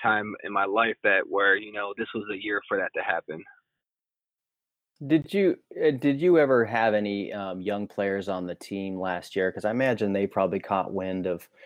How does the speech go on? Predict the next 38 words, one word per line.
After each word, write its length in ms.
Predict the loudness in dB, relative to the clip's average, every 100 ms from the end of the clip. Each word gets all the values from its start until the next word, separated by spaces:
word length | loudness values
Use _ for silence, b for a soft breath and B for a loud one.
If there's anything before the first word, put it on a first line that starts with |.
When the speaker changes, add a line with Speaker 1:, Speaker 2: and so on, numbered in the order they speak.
| b b -6
Speaker 2:
you 80 |
know, 320 | 0 2 0 -2
your 180 | -2 -2
story 720 | -2 0 2 4 4 2 0
and 340 | -2 -4 -4
how 140 | -2 0
you've, 300 | 0 -2 -6 -14 -4
you 120 | -2
know, 60 | 0
you 140 | 0
kinda 260 | 0 2 4
rising 480 | 4 2 2 0 2
up. 240 | 0 -2 _ b b b
Did 120 | 4 6
anybody, 340 | 8 8 6
any 200 | 6 6
of 100 | 6
them 160 | 6 6
ever 180 | 6
approach 500 | 4 6 4 4 0
you 220 | -2 -2 -2
for 640 | -4 -2 0 0 -2 -6 -16 -10 -4
any 160 | -4
kind 280 | -2 -2 0
of 160 | 0 0
advice? 680 | -2 -2 0 0 -2 -8 -18 _ _ _ _ _ _ _ _ _ _ _ _ _ _ _ _ _ _ _ 8
Speaker 1:
Um, 400 | 10 10 6 -4
my, 320 | 2 6 6
um, 520 | 4 2 0 -2 -6 -10
training 280 | -4 -4 -4
camp 220 | -4 -4
roommate, 400 | -4 -6 -6 -4
Dallin 340 | -2 -2 -2 -6
Levitt, 380 | -8 -6 -6 -8 b b b -8
we 80 | 0
had 220 | 4 2 0
plenty 240 | -6 -6
of 80 | -8